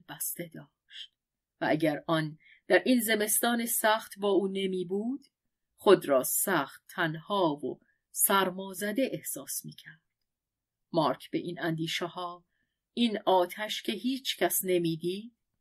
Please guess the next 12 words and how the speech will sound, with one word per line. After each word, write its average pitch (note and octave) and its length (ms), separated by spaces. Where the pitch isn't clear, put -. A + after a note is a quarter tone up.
خود F3+ 340
را D3 280
گرم F#3+ 400
می‌داشت C#3 880
و F3+ 60
بدان F3 300
سان F3+ 280
که G#3 100
او A#3 200
گمان G3+ 320
می‌برد G3+ 480
حتی - 320